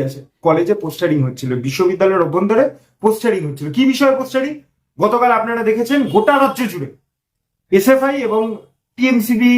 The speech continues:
বা তৃণমূলের গুন্ডা বাহিনীর মধ্যে ভয়ানক সংঘর্ষ হয়েছে। তৃণমূলের গুন্ডা বাহিনীকে এসএফআই বুঝে নিয়েছে। সে-, যেখানে যেখানে আক্রমণ হয়েছে, যেখানে আমাদের কমরেডরা,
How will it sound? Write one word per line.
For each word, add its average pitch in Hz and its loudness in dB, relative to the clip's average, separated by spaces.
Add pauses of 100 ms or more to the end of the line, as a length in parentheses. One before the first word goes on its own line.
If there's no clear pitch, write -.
(100)
বা 226 4 (800)
তৃণমূলের 233 4
গুন্ডা 214 0
বাহিনীর 226 0
মধ্যে 226 0 (360)
ভয়ানক 220 0
সংঘর্ষ 139 -6
হয়েছে। - -20 (680)
তৃণমূলের 233 4 (360)
গুন্ডা 226 2
বাহিনীকে 233 0
এসএফআই 220 2
বুঝে 208 2
নিয়েছে। 147 -4 (1120)
সে-, - -4 (200)
যেখানে 156 2
যেখানে 190 -2
আক্রমণ 185 -4
হয়েছে, 180 -4
যেখানে 160 -2
আমাদের 151 0 (400)
কমরেডরা, 175 2